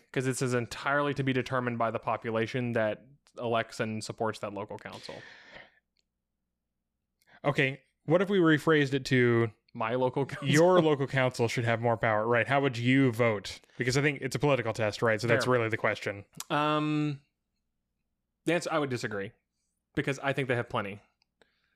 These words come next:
Speaker 1: Um, but if the question was, my local council should have more power than the federal government and the state
Speaker 2: Then
Speaker 1: government,
Speaker 2: absolutely.
Speaker 1: then absolutely.
Speaker 2: But we already answered that question, and
Speaker 1: Yeah. So
Speaker 2: yeah.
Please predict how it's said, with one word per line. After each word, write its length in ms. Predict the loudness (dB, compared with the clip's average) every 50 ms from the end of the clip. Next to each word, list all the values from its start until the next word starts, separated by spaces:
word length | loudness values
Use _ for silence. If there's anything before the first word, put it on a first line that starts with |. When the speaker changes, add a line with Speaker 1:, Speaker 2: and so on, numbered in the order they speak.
| _ _ _ _ _ _ -4
Speaker 1:
Um, 300 | -2 -2 -2 -4 -6 -12 _ _ _ _ -2
but 200 | 0 0 0 -4 -8 -10
if 100 | -8 -4
the 100 | -4 -2
question 340 | 0 0 -2 -2 -2 -2 -2
was, 240 | -2 -2 -4 -4 -2
my 100 | 0 0
local 300 | 0 0 0 -2 -4 -4
council 500 | -2 -4 -4 -2 -2 -4 -4 -4 -4 -8 -10
should 220 | -6 -4 -4 -2 -2
have 120 | -2 -2
more 160 | 0 -2 -2
power 300 | -2 -2 -2 0 0 0
than 320 | 0 -2 -2 -2 -6 -8 -10 -8 -6
the 100 | -6 -4
federal 340 | -2 -2 0 0 0 0 0
government 440 | -2 -2 -2 -2 -2 -2 -4 -4 -4
and 100 | -6 -8
the 60 | -6
state 180 | -6 -4 -2 -2
Speaker 2:
Then 120 | 0 0
Speaker 1:
government, 240 | 2 2 2 2 2
Speaker 2:
absolutely. 420 | 2 2 2 2 2 0 -2 -2 0
Speaker 1:
then 160 | -4 -4 -2
absolutely. 520 | -2 -4 -2 -2 -2 -4 -2 -2 -2 0 0
Speaker 2:
But 100 | 2 2
we 100 | 4 4
already 200 | 4 2 2 2
answered 260 | 0 0 0 -2 -2
that 140 | -2 -2 0
question, 420 | 0 0 0 0 -2 -4 -2 -2
and 300 | -2 -4 -4 -6 -8 -10
Speaker 1:
Yeah. 100 | -10 -12 -14 _ _ _ _
So 120 | -4 -4 -4
Speaker 2:
yeah. 100 | -4